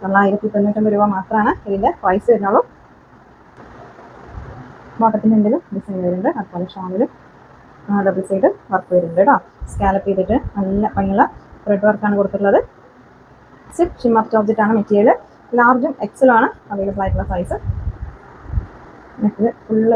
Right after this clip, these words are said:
സ്റ്റോൺ വർക്കും ത്രെഡ് വർക്കും ഒക്കെയാണ് ഇതിൽ കൊടുത്തിട്ടുള്ളത് കേട്ടോ. നല്ല ഭംഗിയുള്ള ഐറ്റം ആണ്. വളരെ അഫോർഡബിൾ പ്രൈസ് ആണ്. മിസ് ആക്കണ്ട. ഷിമ്മർ ജോർജറ്റ് ആണ് മെറ്റീരിയൽ.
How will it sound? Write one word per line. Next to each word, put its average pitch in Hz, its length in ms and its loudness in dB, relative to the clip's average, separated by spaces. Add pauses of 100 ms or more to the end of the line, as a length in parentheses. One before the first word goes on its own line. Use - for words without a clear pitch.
സ്റ്റോൺ 214 320 2
വർക്കും 190 220 -6 (100)
ത്രെഡ് 208 200 -4
വർക്കും 214 200 -4
ഒക്കെയാണ് 208 180 -4
ഇതിൽ 202 140 -4
കൊടുത്തിട്ടുള്ളത് 190 400 -4
കേട്ടോ. 196 160 -4 (340)
നല്ല 214 220 -2 (140)
ഭംഗിയുള്ള 214 340 2
ഐറ്റം 202 180 -2
ആണ്. 226 100 0 (220)
വളരെ 190 340 -4
അഫോർഡബിൾ 214 380 0
പ്രൈസ് 220 260 0
ആണ്. 233 80 2 (460)
മിസ് 202 220 -8
ആക്കണ്ട. 185 220 -2 (1120)
ഷിമ്മർ 202 280 0
ജോർജറ്റ് 196 340 -2
ആണ് 233 80 0 (300)
മെറ്റീരിയൽ. 370 380 0